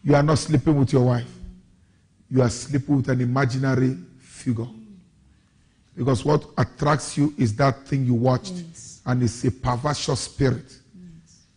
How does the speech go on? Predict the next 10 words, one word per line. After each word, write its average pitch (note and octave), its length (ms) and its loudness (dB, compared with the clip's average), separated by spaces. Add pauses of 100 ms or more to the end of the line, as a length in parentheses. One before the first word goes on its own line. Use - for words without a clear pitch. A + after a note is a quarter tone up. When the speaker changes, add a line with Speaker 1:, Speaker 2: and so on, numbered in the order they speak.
(120)
Speaker 1:
You C3 140 2
understand? A#2+ 420 0 (440)
There E3 160 4
is - 160 2
nothing F3 380 2
wrong C3 380 4 (100)
in B2 180 -2
spicing B2+ 640 -4
up A#2+ 120 0 (100)
your, A#2+ 180 0